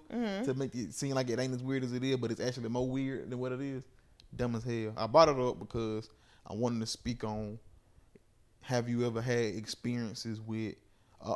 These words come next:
Speaker 2: over-aggressive guy in your life? Not, like, in your life currently, but I'm saying,
Speaker 1: Yeah,
Speaker 2: like, a
Speaker 1: in
Speaker 2: guy that's trying
Speaker 1: yeah.
Speaker 2: to talk to you
Speaker 1: Mm-hmm.
Speaker 2: that's, like, over-aggressive with it.
Speaker 1: Yeah.
Speaker 2: You, you have?
Speaker 1: Yeah. I think most women have.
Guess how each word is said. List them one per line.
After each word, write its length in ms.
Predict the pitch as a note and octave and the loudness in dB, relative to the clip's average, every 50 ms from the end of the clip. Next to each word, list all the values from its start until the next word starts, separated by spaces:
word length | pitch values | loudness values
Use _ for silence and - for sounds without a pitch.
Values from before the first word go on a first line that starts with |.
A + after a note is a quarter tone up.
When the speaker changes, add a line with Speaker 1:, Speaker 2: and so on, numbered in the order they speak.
| - - | 0 0
Speaker 2:
over-aggressive 880 | - A#2 A#2+ A2 A2+ G2 A2+ A2+ A2+ A2 A#2+ A2+ A2 - G#2+ G2+ G#2 B2 | 2 2 2 2 0 -2 -4 -4 -4 -4 -4 -6 -6 -6 -8 -10 -8 -4
guy 280 | A#2+ A#2 G#2 F#2 F#2+ G2 | -4 -2 -2 -2 -4 -6
in 60 | F#2 | -8
your 100 | F#2 F#2 | -8 -8
life? 240 | F#2 F2+ F2 A2 A#2 - - - - - - - - - - - - - - - - - - - | -8 -8 -10 -10 -12 -16 -20 -20 -20 -20 -20 -20 -20 -20 -20 -20 -20 -20 -20 -20 -20 -16 0 6
Not, 200 | C#3 F3 F3 D3+ | 8 8 8 8
like, 160 | D3 C3 A#2 | 6 6 6
in 120 | C3+ C#3 | 6 6
your 140 | C3 B2+ A#2 | 6 6 6
life 300 | A#2 B2+ C3 C3 B2+ - | 8 8 8 6 6 2
currently, 420 | - - C#3+ C#3+ C#3+ C3+ C#3 C#3+ C#3 | 0 0 2 2 2 2 2 0 2
but 140 | C3+ C#3 C3 | 2 2 2
I'm 120 | B2+ B2+ | 2 2
saying, 180 | - D3 C#3 F3+ | 2 2 2 4
Speaker 1:
Yeah, 200 | F3 E3 - A#2 | 4 4 4 2
Speaker 2:
like, 100 | - - - - - | 2 -2 -4 -4 0
a 120 | C3 - | 2 4
Speaker 1:
in 40 | A#2+ | 6
Speaker 2:
guy 180 | C#3 C#3 C#3+ C#3 | 8 10 10 10
that's 180 | C3 C3 C3 - | 8 6 4 2
trying 240 | D3 C#3 B2 A#2 | 2 2 2 2
Speaker 1:
yeah. 80 | - D3+ | 2 0
Speaker 2:
to 20 | D#3 | 2
talk 240 | - D3+ C#3+ C#3+ C#3 | 4 4 4 4 2
to 40 | C3 B2 | -2 -4
you 240 | A#2+ A2+ A2 A2 - - | -4 -4 -4 -6 -6 -4
Speaker 1:
Mm-hmm. 320 | - A#2+ A#2+ - G3+ G#3+ | 0 0 2 2 2 4
Speaker 2:
that's, 220 | B2+ B2+ B2 A2+ A2 | 4 4 2 2 2
like, 240 | A#2+ A2+ A2 G#2+ - | 2 2 2 0 2
over-aggressive 680 | - B2 C3 A#2+ A#2+ A#2 A2+ A2+ B2 B2+ A#2+ A#2 A2+ G#2+ | 4 6 6 6 6 2 2 2 0 0 0 -2 -4 -6
with 220 | G#2+ G#2+ G#2 G2+ - - - - - - | -6 -6 -6 -8 -10 -12 -14 -14 -10 -4
it. 80 | G3 | -2
Speaker 1:
Yeah. 220 | A3+ G3+ F#3 F#3 G3+ - - - - - | 0 0 0 -2 -4 -10 -16 -18 -8 -4
Speaker 2:
You, 240 | A#2+ B2+ B2 A#2 - | -2 0 0 0 0
you 140 | A#2+ B2+ B2+ | 0 0 2
have? 300 | C3+ C3 C3 B2+ B2+ B2+ - | 2 2 2 2 -2 -4 -6
Speaker 1:
Yeah. 280 | G3 F#3+ F3 E3+ E3+ F3+ F#3+ - - - - - - - | -4 -2 -2 -2 -2 -4 -8 -12 -18 -20 -20 -8 -4 -2
I 60 | A3 | 0
think 240 | - B3 A#3 A3 G#3+ | 2 2 2 2 2
most 420 | G#3 G#3+ G#3 G#3+ A3+ A3 - - G3 | 4 4 6 6 4 2 -2 -8 -8
women 540 | F#3+ F#3+ G3 F#3+ F3+ F3 F3 E3 F3 F3+ F#3 | -4 -2 0 0 0 2 2 0 0 0 -2
have. 640 | G#3 G#3 F3+ F3 E3 D#3 D#3 D3 D3 F3+ F#3 - | 0 2 2 4 4 4 4 4 2 0 -4 -6